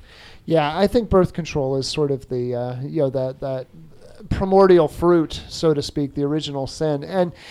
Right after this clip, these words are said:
and Tim's exactly right. I think it came out of the eugenics movement, but once birth control as an idea caught on, what it allowed to happen was the idea of procreating children, and sex became sort of decoupled.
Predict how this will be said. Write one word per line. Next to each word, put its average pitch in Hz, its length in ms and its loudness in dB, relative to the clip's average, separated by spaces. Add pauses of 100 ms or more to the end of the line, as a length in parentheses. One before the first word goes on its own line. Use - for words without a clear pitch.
(120)
and 202 140 0
Tim's 220 240 4
exactly 175 400 2
right. 165 260 6
I 151 160 4
think 165 160 -4
it 156 160 -4
came 180 300 -2
out 202 500 0
of 156 200 -2
the 160 80 -4
eugenics 185 520 0
movement, 143 440 -4
but 156 140 0
once 214 340 -4
birth 233 320 2
control 165 640 0
as 151 160 -6
an 147 80 -8
idea 147 720 2
caught 151 380 -8
on, 139 460 -4 (480)
what 170 240 6
it 165 100 2
allowed 170 600 4
to 170 100 -2
happen 156 560 -2
was 143 200 -2
the 135 160 -2
idea 156 540 0 (120)
of 139 400 -4
procreating 160 680 -2
children, 143 760 -2 (500)
and 151 380 0
sex - 440 0
became 143 540 -4
sort 147 260 -2
of 127 120 -4
decoupled. 131 600 -8